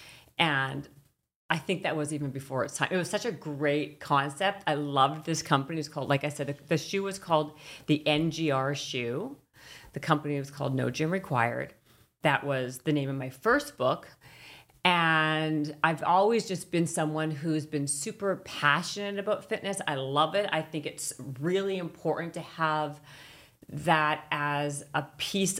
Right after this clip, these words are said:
of your everyday routine to help with success in every other part of your life. And so I believe that that is part of why I've had success in other parts of my life, because I took fitness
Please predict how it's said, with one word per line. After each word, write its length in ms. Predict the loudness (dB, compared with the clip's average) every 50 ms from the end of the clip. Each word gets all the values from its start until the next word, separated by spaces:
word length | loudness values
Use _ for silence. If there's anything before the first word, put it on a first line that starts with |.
| -2 0 2
of 220 | 2 2 0 -2
your 760 | -4 -4 -4 -2 -2 -2 -2 -2 -2 -2 -4 -4 -6 -8 -10 _ _ _ 0
everyday 520 | 0 0 0 0 -2 -4 -2 -2 -2 -2 -2
routine 640 | -4 -4 -6 -6 -6 -6 -6 -6 -6 -6 -10 -12 -14 -14 -10
to 100 | -6 0
help 260 | 2 2 2 2 0
with 80 | -8
success 560 | -8 -8 -8 -10 -8 -8 -6 -6 -6 -8 -10 -8 -6
in 160 | -4 -2 -2
every 240 | -2 -2 -2 -2 -4
other 160 | -4 -4 -6
part 240 | -6 -4 -4 -4 -4
of 100 | -4 -4
your 140 | -4 -2 -2
life. 360 | -2 -2 -2 -4 -6 -8 -6 -2
And 160 | -2 -2 -2
so 240 | -2 -4 -4 -2 0
I 160 | 2 2 2
believe 460 | 2 0 -4 -4 -4 -2 -2 -2 -2
that 160 | -2 -4 -2 0
that 220 | 0 0 0 0 -2
is 280 | 0 0 0 0 -2
part 400 | -6 -10 -2 0 2 2 2 0
of 200 | -2 -6 -4 0
why 520 | 2 2 4 4 2 2 0 0 -2 -4 -8 -14 -18 -16 -16 -18 -6 0 2
I've 160 | 2 2 2
had 340 | 0 -2 0 2 2 0 0
success 460 | -4 -8 -8 -8 -10 -10 -12 -12 -10
in 80 | -8 -6
other 180 | -6 -6 -6 -4
parts 300 | -2 -2 -4 -2 -4 -6
of 80 | -6
my 80 | -4 -4
life, 300 | -2 -2 -2 -4 -4 -2
because 340 | -4 -4 -2 -2 -4 -2 -2
I 120 | -2 -4
took 300 | -6 -8 -10 -14 -14 -14
fitness 520 | -6 -2 -2 -2 0 -2 -4 -6 -6 -10